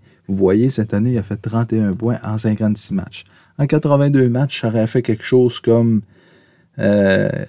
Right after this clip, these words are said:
quarante-cinq, cinquante points. Donc, il aurait eu sa meilleure saison en carrière.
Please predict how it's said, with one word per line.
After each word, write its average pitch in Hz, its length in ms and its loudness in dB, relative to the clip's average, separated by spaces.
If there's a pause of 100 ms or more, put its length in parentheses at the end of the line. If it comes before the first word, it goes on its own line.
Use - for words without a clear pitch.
(200)
quarante-cinq, 120 680 2
cinquante 110 420 0
points. 139 200 0
Donc, 123 240 -2
il 113 80 4
aurait 113 180 4
eu 135 100 2
sa 113 180 0
meilleure 120 420 2
saison 110 400 0
en 110 100 -2
carrière. 107 540 0